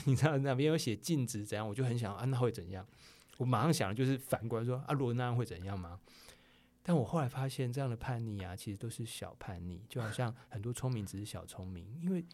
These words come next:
因为你，你，你只是，你只是在一个，嗯，小小的地方做点违规的事，那又怎么样呢？如果可以的话，我觉得应该是去面对这个世界最有权势的人，然后你直视他，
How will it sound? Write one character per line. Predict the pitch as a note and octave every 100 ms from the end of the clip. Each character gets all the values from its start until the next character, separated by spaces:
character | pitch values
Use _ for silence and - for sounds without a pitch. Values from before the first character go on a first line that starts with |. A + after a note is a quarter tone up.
| - - - _
因 | A3 G3+
为 | F3
你， | D#3 D3+ D#3+
你， | D#3+ D#3+
你 | E3+ F#3+
只 | C#3+
是， | C3 G3 F#3 E3+ - _ _ - -
你 | F3 F#3+
只 | D#3
是 |
在 | E3+ F#3+ F#3
一 |
个， | E3+ D#3+ D3 - - - -
嗯， | F3 - -
小 | - D3+
小 | E3+ D#3
的 | C#3+
地 | C#3+ E3
方 | D#3 D3+ D3+ D#3
做 | D#3 D#3+
点 | C3+ A#2
违 | A2+
规 | A2+ C3+
的 | B2
事， | A#2+ C3+
那 | C3+ B2+
又 | B2
怎 | A#2 F2+
么 | E2+
样 | G2 A2 G2
呢？ | F2 F2+ - - _ _ _
如 | - C#3
果 | D3
可 | A2 B2
以 | A2
的 | G#2+
话， | A#2+
我 | G#2+
觉 | G#2 A#2
得 | C3
应 | D#3
该 | D#3+
是 | D#3 - D3+
去 | C#3 - C#3+ C3+
面 | C3+ C3 B2
对 | C3+ B2 A#2+ A2
这 | -
个 | B2+
世 | A#2+ - A2+
界 | B2+ A#2
最 | A2+ B2+ A#2 A2 G#2
有 | F#2 F2
权 | - - F#2+ G2+
势 | -
的 | G2+ F#2
人， | F2+ G2+
然 | G#2
后 | A2 G2+
你 | G2 F#2 - _ _
直 | - G2
视 | G2 A2+ G#2
他， | - G2+ F#2+